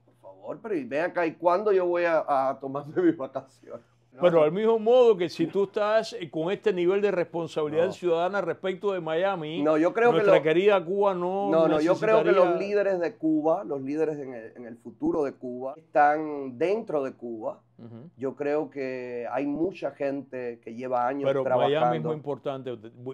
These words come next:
Speaker 2: because nosotros tenemos el how. O
Speaker 1: Sí,
Speaker 2: sea,
Speaker 1: sí,
Speaker 2: o
Speaker 1: sí,
Speaker 2: sea
Speaker 1: yo entiendo todo eso, pero aquí hay mucha gente importante que lleva años poniéndole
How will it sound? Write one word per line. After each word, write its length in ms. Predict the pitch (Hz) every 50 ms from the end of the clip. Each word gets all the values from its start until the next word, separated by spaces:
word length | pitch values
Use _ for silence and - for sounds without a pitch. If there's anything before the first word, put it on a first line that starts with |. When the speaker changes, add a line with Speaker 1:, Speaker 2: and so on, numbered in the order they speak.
| 135 -
Speaker 2:
because 400 | 131 127 120 135 135 - - _ _ _ _
nosotros 460 | - 131 127 127 - 151 143 156 143
tenemos 400 | - 143 143 143 151 156 156 139 135 _ _ _ _ _ _ _ -
el 140 | 131 127 135 120 - -
how. 220 | 131 120 104 98
O 80 | 95 _ _ _ _ _
Speaker 1:
Sí, 120 | - 254
Speaker 2:
sea, 80 | - 185
Speaker 1:
sí, 140 | 190 226 233
Speaker 2:
o 40 | 202
Speaker 1:
sí, 160 | - 240 247
Speaker 2:
sea 160 | 247 - -
Speaker 1:
yo 160 | 165 160 170
entiendo 420 | 190 190 - 220 226 233 226 226 226
todo 280 | 208 214 220 214 202
eso, 320 | 190 175 - - 151 120 -
pero 180 | 156 156 147 139
aquí 260 | 139 139 - 147 175 226
hay 100 | 269 226
mucha 260 | 185 175 175 180 160
gente 180 | 156 156 156 165
importante 840 | 160 160 170 165 151 - - 156 147 143 139 135 - 185 - - - _ _ _ _ _ _ _ _ _ _
que 500 | - 175 160 156 160 160 165 165 165 175 170
lleva 380 | 160 135 123 117 120 127 156 208
años 580 | 262 269 240 196 214 277 330 - - - _ _ _ -
poniéndole 920 | 131 120 120 131 139 151 160 170 175 180 180 165 160 160 156 147 143 -